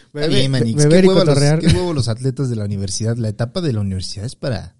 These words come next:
Speaker 1: la bebedera, Manix, ¿no?
Speaker 2: Sí, sí. Y además es, este... Creo que si no... o sea, es, es algo que tienes que vivir. Si no lo vives en
Speaker 1: Sí.
Speaker 2: ese momento...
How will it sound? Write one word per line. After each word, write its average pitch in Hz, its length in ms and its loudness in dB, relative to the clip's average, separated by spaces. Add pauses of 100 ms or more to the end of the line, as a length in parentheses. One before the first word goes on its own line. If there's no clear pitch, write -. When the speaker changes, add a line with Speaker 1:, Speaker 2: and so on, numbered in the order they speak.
(320)
Speaker 1:
la 92 180 -10
bebedera, 85 580 -10
Manix, 92 340 -12
¿no? - 80 -20
Speaker 2:
Sí, 131 440 0 (280)
sí. 143 160 -2
Y 151 180 -2
además 214 420 2
es, 247 300 -2
este... 113 540 -4 (920)
Creo 262 380 6
que 120 460 0
si 175 220 4
no... 214 540 4
o - 60 -2
sea, 208 140 2 (100)
es, 233 320 0
es 214 160 -6
algo 294 180 -4
que 240 120 -6
tienes 240 260 0
que - 100 -4
vivir. 240 360 2 (100)
Si 190 180 -2
no 214 140 2
lo 247 140 0
vives 233 480 -4 (280)
en 170 140 -2
Speaker 1:
Sí. 185 60 0
Speaker 2:
ese 202 160 4
momento... 196 480 2